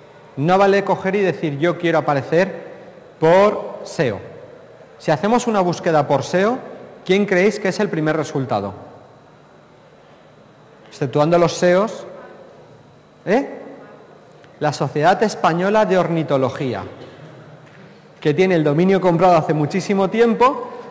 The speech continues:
y los seos estamos peleando contra un montón de pájaros. De manera que, de cierta manera, nos sentimos como halcones.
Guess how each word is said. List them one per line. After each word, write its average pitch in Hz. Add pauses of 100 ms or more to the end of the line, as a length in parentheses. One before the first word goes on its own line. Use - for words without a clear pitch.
y 151
los 147
seos 185
estamos 196
peleando 170
contra 160 (480)
un 165
montón 160
de 131
pájaros. 143
De -
manera -
que, 196 (880)
de -
cierta 202
manera, 202
nos 220
sentimos 190
como 160
halcones. 135